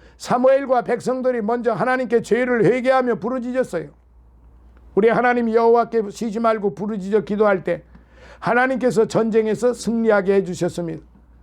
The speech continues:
사무엘하 이십이 장에 보면 여호와께서 다윗을 모든 대적의 손과 사울의 손에서 구원하신 그날에 노래하기를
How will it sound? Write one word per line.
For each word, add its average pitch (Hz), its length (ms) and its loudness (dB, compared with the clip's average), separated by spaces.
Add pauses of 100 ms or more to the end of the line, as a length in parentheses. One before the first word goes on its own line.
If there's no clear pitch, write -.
(300)
사무엘하 233 680 2
이십이 220 500 -6
장에 220 240 -2
보면 202 340 -4 (640)
여호와께서 240 800 2
다윗을 240 540 -2
모든 226 480 -2
대적의 220 480 2
손과 214 420 0
사울의 240 460 2
손에서 220 440 -2
구원하신 208 640 -2
그날에 208 500 -2 (520)
노래하기를 226 800 2